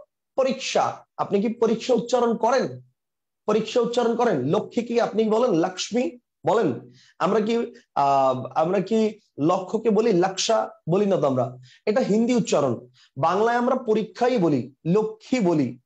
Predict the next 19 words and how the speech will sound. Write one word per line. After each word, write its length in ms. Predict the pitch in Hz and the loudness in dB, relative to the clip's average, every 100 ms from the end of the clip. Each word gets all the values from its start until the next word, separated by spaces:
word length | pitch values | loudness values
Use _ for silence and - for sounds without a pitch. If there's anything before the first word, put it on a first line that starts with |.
| _ | _
লাক্‌শ্‌মি 500 | 147 175 - - 220 233 | -2 0 -2 -6 -4 0
বলি 200 | 190 156 | 0 0
না, 100 | 135 - 165 | -2 -2 0
লোক্‌খি 440 | 214 220 - 247 | 0 -2 -6 -4
বলি। 240 | 196 165 123 - _ - | 0 0 0 -4 _ -4
কথা 180 | 165 208 | -2 0
কি 100 | 226 | -2
ক্লিয়ার? 300 | 240 233 127 - - - _ | 0 0 0 -6 -18 -20 _
সেই 180 | - 214 | 0 4
কারণে 300 | 254 262 180 226 - | 6 6 6 4 4
আমরা 200 | 165 190 | 2 2
এখানে 200 | 208 240 | 2 4
মূর্ধন্য 380 | 233 185 180 208 | 4 4 2 2
স 100 | 220 208 | 0 0
দিব 160 | 156 147 | 0 2
না, 120 | 190 - | 0 0
আমরা 180 | 151 160 | -2 0
এখানে 180 | 160 220 | 0 -2
খ 80 | - | -4